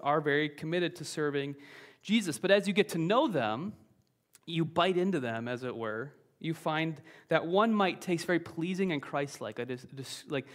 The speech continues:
just like a description we might read in Scripture of who Jesus is, and the other one tastes a little bit more like baby wipes or barf, right? Now, on the one hand,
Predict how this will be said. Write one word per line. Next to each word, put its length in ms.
just 200
like 120
a 20
description 540
we 80
might 160
read 120
in 60
Scripture 400
of 60
who 120
Jesus 440
is, 180
and 140
the 80
other 180
one 220
tastes 500
a 60
little 240
bit 100
more 160
like 320
baby 280
wipes 280
or 60
barf, 260
right? 280
Now, 320
on 100
the 80
one 140
hand, 260